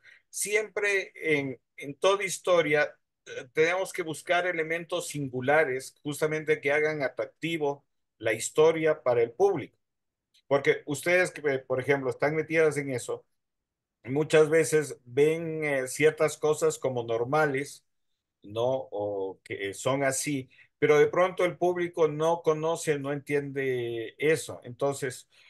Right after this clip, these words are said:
yo un poco lo que les recomendaría es, eh, lo que alguna vez nos contaba García Márquez que hacía él para escribir sus libros. Él se reunía con sus amigos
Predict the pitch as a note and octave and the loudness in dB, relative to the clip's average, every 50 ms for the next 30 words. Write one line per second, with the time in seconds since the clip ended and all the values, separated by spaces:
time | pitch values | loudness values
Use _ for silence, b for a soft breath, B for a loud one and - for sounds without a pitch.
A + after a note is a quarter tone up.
0 | b b b - D3+ E3+ F3+ E3+ - F#3+ F3+ F3 F3+ F#3+ F#3+ F3 E3 D#3 - - | b b b 0 2 2 2 2 2 2 2 2 2 0 2 2 2 0 0 -2
1 | C#3 B2+ B2 B2 A#2+ A#2+ A2+ G#2+ - - - - - _ _ _ - A#2 C3+ D3+ | -4 -4 -4 -2 -2 -2 -2 -4 -6 -10 -16 -18 -20 _ _ _ -6 -2 -2 0
2 | D3 D#3+ D#3 D#3+ D#3 D3+ C#3+ C#3 C3+ C3+ C3 A#2+ A#2 A2+ A2+ G#2+ _ _ _ _ | 2 0 0 0 0 -2 0 0 0 0 0 -2 -2 -2 -2 -4 _ _ _ _
3 | _ _ _ _ _ _ _ b b b _ - - A#2+ B2+ C3 C3+ C#3 C3 - | _ _ _ _ _ _ _ b b b _ -6 -2 0 0 0 0 -2 -4 -8
4 | - - - - G#2+ A#2 A2+ A2 G#2+ - - - A2 A#2 A#2+ A#2 - - A#2+ A#2 | -14 -16 -12 -6 -2 -2 0 -2 -2 -6 -8 -8 -4 -2 -4 -2 -2 -4 -4 -4
5 | A#2 B2+ C#3 C3+ C#3+ C#3 C#3+ D3 C#3+ C3+ C#3 C3 B2 - - B2+ A#2+ A#2+ - C3 | -4 -4 0 2 4 4 4 4 2 2 -2 -4 -4 -4 -4 -6 -6 -4 0 2
6 | C3 C3+ C3+ C3+ C3 B2+ A2+ G#2 F#2+ F2+ _ _ _ _ _ _ _ - - A#2 | 2 4 4 4 2 2 0 -2 -6 -10 _ _ _ _ _ _ _ -4 -2 -2
7 | A#2+ A#2+ - - - C#3+ C#3+ C#3+ C#3 C3+ C#3 D3 D#3 D3+ - C#3+ C3+ - - - | 0 -2 -2 -2 2 4 4 4 6 4 4 2 2 0 -2 -6 -6 -4 -2 -2
8 | A#2 A#2 - C3+ C3+ C3 C3 C3+ C#3+ C3+ - C3 B2 A#2+ A#2 A2+ - A#2 A#2 - | -2 -2 -2 -2 0 2 2 0 0 0 0 0 2 2 0 -2 -2 -6 -8 -8
9 | - C#3 C3 B2+ C#3 C3 B2 - C3+ C3 G#2+ A#2+ D3 C#3+ A#2+ F#2 - _ - _ | -6 -6 -4 -4 -4 -4 -4 -6 -6 -6 -4 -2 -2 -2 -2 -6 -10 _ -20 _
10 | _ _ _ b b b b b b b b b - - D#3 D#3 - F3 E3+ D#3+ | _ _ _ b b b b b b b b b 0 2 2 4 4 2 4 4
11 | E3+ E3 E3 D#3 D#3 E3 F3+ F3+ F3 - E3+ D#3 - D3+ D3+ C#3+ D3+ C#3+ C#3+ D3 | 4 4 4 4 2 2 2 2 2 2 -2 -4 -4 -4 -2 0 0 0 0 -2
12 | C#3+ A#2+ A#2 A#2 A#2 - - - | -2 0 -2 -2 -4 -6 -12 -20